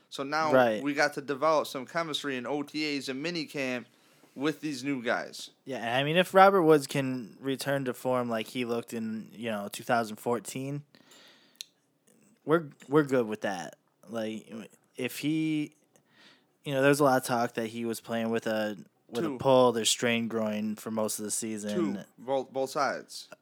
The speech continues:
Speaker 2: Yeah, so, like, if we, if we see a return to form or even, you know, some slight progress, 'cause let's face it, you know, n-, no offense to Kyle Orton, he did, he did what he could.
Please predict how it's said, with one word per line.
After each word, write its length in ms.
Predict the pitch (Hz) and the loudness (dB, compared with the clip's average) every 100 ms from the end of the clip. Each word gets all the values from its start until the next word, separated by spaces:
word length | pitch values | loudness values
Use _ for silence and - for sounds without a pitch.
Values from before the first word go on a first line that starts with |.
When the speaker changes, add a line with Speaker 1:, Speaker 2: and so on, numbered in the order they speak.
| - | -6
Speaker 2:
Yeah, 260 | 120 98 | -2 -2
so, 220 | 95 113 | -2 -4
like, 280 | 110 113 110 | 0 0 -2
if 200 | 107 120 | -6 -4
we, 160 | 143 170 | 0 2
if 220 | 147 143 | 2 0
we 140 | 160 180 | 0 0
see 240 | - 170 | 2 6
a 80 | 143 | 6
return 420 | 135 127 139 135 | 4 2 2 0
to 60 | 123 | -2
form 440 | - 123 127 123 | 0 2 2 -2
or 180 | - 120 | -2 0
even, 380 | 117 120 120 117 | 2 0 -2 -4
you 140 | 117 120 | -4 -2
know, 160 | 117 | -4
some 180 | - 113 | -6 -8
slight 300 | - 117 113 | -6 -6 -4
progress, 460 | 120 117 117 117 - | -2 -2 -2 -4 -4
'cause 400 | 123 117 110 - _ - - - | -2 -2 -2 -10 _ -20 -12 -2
let's 180 | 131 - | 0 2
face 280 | 127 113 | 2 2
it, 180 | 120 117 _ _ - | -2 -4 _ _ -10
you 100 | 113 | -4
know, 160 | 107 | -4
n-, 160 | 104 110 - _ _ _ _ - _ | -4 -6 -12 _ _ _ _ -20 _
no 100 | 110 | -8
offense 240 | 113 123 110 | -4 -4 -4
to 60 | - | -4
Kyle 300 | 120 113 110 | 0 0 2
Orton, 580 | 131 131 135 131 123 - | 2 2 -2 -8 -10 -16
he 200 | - 120 | -10 -6
did, 220 | 117 113 | -6 -6
he 160 | 113 120 | -10 -8
did 160 | 113 | -6
what 160 | 110 107 | -6 -6
he 80 | 104 | -8
could. 420 | - 135 127 127 | -2 2 2 -2